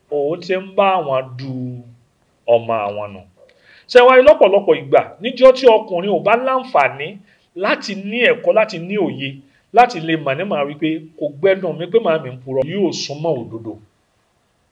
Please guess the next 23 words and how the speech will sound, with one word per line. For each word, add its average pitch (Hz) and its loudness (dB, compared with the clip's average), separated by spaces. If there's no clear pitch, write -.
Láì 220 6
ní 185 0
sọ 196 4
fún 196 -4
wọn, 160 0
ẹnu 247 6
pé 302 0
ìgbésẹ̀ 247 6
tó 208 -2
ní 226 -4
o 202 2
gbé 180 0
òun 185 2
lò 165 0
ní 131 -10
gbé. 165 2
Gẹ́gẹ́ 156 4
bí 160 2
àpẹẹrẹ, 104 -2
kó 214 4
o 190 8
tó 214 6
travel, 202 4